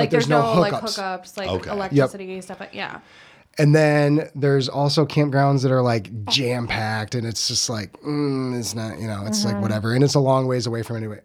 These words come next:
Speaker 2: But we camped at a campsite in Ouray, Colorado, and the campsite was, like, almost in the middle of town.
Speaker 1: Yeah.
Speaker 2: And we were able to walk everywhere, and it was awesome. It was super, super fun. We,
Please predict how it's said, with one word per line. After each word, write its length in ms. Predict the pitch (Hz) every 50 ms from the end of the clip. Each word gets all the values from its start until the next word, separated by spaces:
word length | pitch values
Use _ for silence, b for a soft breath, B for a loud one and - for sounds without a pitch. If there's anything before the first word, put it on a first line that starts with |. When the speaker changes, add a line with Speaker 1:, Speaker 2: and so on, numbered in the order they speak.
| _ -
Speaker 2:
But 420 | 117 110 151 170 156 - - -
we 140 | 113 127 139
camped 380 | 135 - - 156 170 185 190 - -
at 260 | - 139 135 131 135 - -
a 160 | 135 127 120
campsite 540 | 98 - - 156 165 151 - - 135 131 -
in 220 | - 127 120 113 - -
Ouray, 380 | 151 165 180 196 196 190 190
Colorado, 720 | 180 - 160 147 151 131 117 113 104 101 95 87 95 101 - - _ _
and 120 | - 127 120
the 40 | 113
campsite 460 | - - 156 160 151 - 151 147 -
was, 160 | 127 120 104
like, 160 | 131 117 104 -
almost 320 | - 123 131 151 156 143 -
in 60 | 147
the 40 | 131
middle 320 | 113 110 117 117 131 123 120
of 100 | 107 101
town. 440 | - 135 123 104 98 98 113 120 117 _ _ -
Speaker 1:
Yeah. 380 | 214 208 202 196 196 - - 104 107 -
Speaker 2:
And 280 | - 139 139 135 131 127
we 80 | 147 160
were 140 | 160 - -
able 200 | 139 151 160 180
to 80 | 160
walk 400 | 127 107 95 117 135 190 214 -
everywhere, 480 | 147 113 107 110 98 85 - - - - - _ _ -
and 100 | 139 139
it 60 | 147 151
was 180 | 143 127 - - _ -
awesome. 360 | 127 139 135 - - 87 78
It 60 | 123
was 140 | 127 120 110
super, 380 | - - - 170 165 160 180
super 260 | 156 - 175 - 165 143
fun. 300 | 143 143 135 135 139 135
We, 140 | 120 113